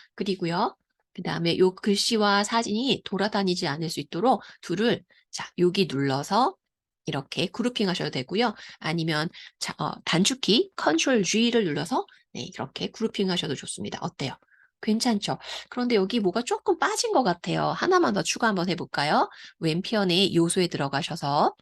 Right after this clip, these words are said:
음, 우리 애니로 한번 가볼게요. 그리고 검색을 빛,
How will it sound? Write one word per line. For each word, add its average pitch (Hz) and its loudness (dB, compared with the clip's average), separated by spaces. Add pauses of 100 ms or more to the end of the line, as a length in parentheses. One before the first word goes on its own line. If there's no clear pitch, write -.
(240)
음, 147 -8 (180)
우리 208 0
애니로 180 2
한번 143 -4
가볼게요. - -10 (260)
그리고 151 -2
검색을 170 -2 (340)
빛, - -2